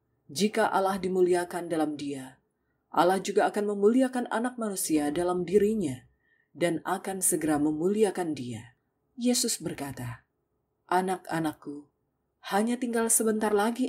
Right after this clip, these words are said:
Aku bersama kamu. Kamu akan mencari Aku,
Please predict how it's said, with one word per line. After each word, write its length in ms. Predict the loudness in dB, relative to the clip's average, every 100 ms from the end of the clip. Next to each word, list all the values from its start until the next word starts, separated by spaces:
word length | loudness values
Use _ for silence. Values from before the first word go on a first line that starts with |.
| -4
Aku 160 | -6
bersama 480 | -4 -2 -2 -4 -6
kamu. 400 | -8 -10 -8 -12 -14 _ _ _ _ _ _ _ _
Kamu 240 | -2 0 2
akan 240 | 0 0
mencari 400 | 0 -2 -2 -2
Aku, 400 | -2 -4 -6 -14